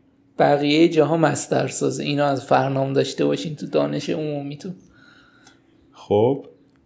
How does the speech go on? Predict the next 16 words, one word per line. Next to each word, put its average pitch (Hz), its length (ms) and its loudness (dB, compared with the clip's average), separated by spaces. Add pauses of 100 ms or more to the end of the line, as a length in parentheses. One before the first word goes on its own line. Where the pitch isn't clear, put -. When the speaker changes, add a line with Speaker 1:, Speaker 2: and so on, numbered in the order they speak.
(120)
Speaker 2:
فقط 101 420 2
چوپانا 107 560 0
و-، 107 100 -6
چوپونا 104 400 -4
وقتی 101 300 -2
می‌رفتن، 107 840 -4 (560)
یه 110 120 -4
سری 139 640 -4
مراسم‌های 98 800 -2
قبل 98 340 0
از 90 160 2
ورود، 87 400 -4 (440)
قبل 90 100 0
Speaker 1:
آره. 95 200 4
Speaker 2:
از 95 120 0
اینکه 92 500 -2